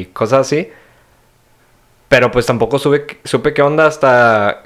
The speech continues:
Speaker 2: Creo que esta semana que pasó, vi un artículo así mientras navegaba que decía que había, pues, personas que seguían sufriendo por ese mismo acontecimiento.
Speaker 1: Ok.
Speaker 2: Por las guerras y todo eso,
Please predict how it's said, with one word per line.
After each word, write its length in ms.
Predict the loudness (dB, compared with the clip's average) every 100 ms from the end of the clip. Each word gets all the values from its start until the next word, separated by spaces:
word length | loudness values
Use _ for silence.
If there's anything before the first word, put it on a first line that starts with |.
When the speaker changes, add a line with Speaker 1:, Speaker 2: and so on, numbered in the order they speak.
| -6
Speaker 2:
Creo 200 | -2 0
que 80 | -2
esta 160 | -2
semana 260 | -4 -2 -4
que 60 | -2
pasó, 480 | -4 0 -2 -2 -10
vi 280 | -6 0 0
un 160 | 2
artículo 480 | 0 -2 -6 -2 -2
así 320 | 0 0 0
mientras 680 | 0 -2 -2 0 0 -4 -10 -20 -20 _ _ _ -4
navegaba 540 | 0 2 4 2 2
que 100 | 2
decía 380 | 0 2 -2 0
que 140 | 0
había, 720 | 2 2 2 2 2 0 -6 -8
pues, 140 | -2 0
personas 420 | 0 0 -2 -2
que 80 | -2
seguían 260 | 0 -2
sufriendo 460 | -2 -4 -4 -4 -4
por 120 | -2
ese 140 | -4 -4
mismo 260 | -6 -6 -8
acontecimiento. 680 | -8 -8 -8 -4 -6 -6 -12
Speaker 1:
Ok. 180 | -14 -12 -14 -14 -20 -20 _ _ _ _ _ _ -4
Speaker 2:
Por 120 | -2
las 160 | -2
guerras 440 | 0 0 0 -4 -6
y 100 | -12
todo 320 | -6 0 0
eso, 240 | -2 -6